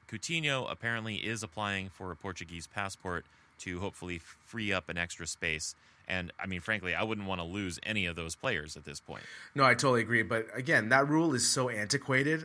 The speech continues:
Speaker 2: I feel that's such a, you know, nineteen nineties rule type of thing. I mean, now with players coming from all over the world, who cares where they come from or where their passports are from? I think it should just kinda be an open, free market. And,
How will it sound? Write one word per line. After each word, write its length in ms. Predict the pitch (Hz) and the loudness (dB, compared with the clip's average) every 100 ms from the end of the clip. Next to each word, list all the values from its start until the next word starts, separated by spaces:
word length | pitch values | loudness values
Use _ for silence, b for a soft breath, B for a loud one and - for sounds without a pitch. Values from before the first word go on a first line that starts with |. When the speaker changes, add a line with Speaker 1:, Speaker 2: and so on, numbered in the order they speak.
| - | -4
Speaker 2:
I 80 | 113 | -4
feel 460 | - 139 143 135 B B B B B | 2 4 4 2 B B B B B
that's 160 | - 120 | -2 2
such 280 | 143 - 127 | 2 2 4
a, 340 | 117 110 107 | 6 6 4
you 100 | 113 | 2
know, 120 | 101 95 | 0 2
nineteen 480 | 110 127 123 131 | 6 6 6 0
nineties 460 | 117 113 117 113 101 | 2 2 2 -2 -4
rule 340 | 95 110 123 | -4 -4 -2
type 240 | 131 127 123 | 0 -2 -2
of 80 | 123 | -4
thing. 160 | 131 | -4
I 60 | 120 | -4
mean, 180 | 113 117 | -2 6
now 440 | 143 147 139 135 B B B B - | 8 8 6 0 B B B B -2
with 260 | 120 113 | 0 0
players 400 | - 135 131 127 | 0 6 8 8
coming 240 | 123 127 117 | 4 2 2
from 160 | 113 | 0
all 200 | 104 117 | 0 2
over 140 | 120 113 | 2 0
the 120 | 104 | -4
world, 440 | 95 104 120 120 120 | -2 0 2 0 -4
who 160 | 120 156 | 0 6
cares 480 | - 131 135 127 | 10 10 10 6
where 100 | 110 | 2
they 280 | 101 104 101 | 2 4 2
come 280 | 95 - 123 | 0 0 0
from 220 | 113 95 | 0 -2
or 60 | 95 | -2
where 120 | 98 | -2
their 120 | 98 | -2
passports 600 | 95 104 104 - 98 95 | 0 2 2 0 -8 -6
are 80 | 95 | -8
from? 300 | 101 98 90 B B B B | -4 -4 -4 B B B B
I 120 | 107 | -2
think 240 | 101 120 120 | 0 0 0
it 60 | |
should 180 | 117 113 | -2 -2
just 120 | 113 | -2
kinda 200 | - 110 | 0 0
be 240 | 104 104 101 - - | 0 0 -2 -6 -10
an 160 | 101 104 | -10 -4
open, 300 | 120 120 104 | -4 -4 -4
free 260 | - 110 101 | -4 -2 0
market. 460 | 98 104 131 135 - | 2 2 0 -4 -2
And, 260 | 107 101 | -4 -4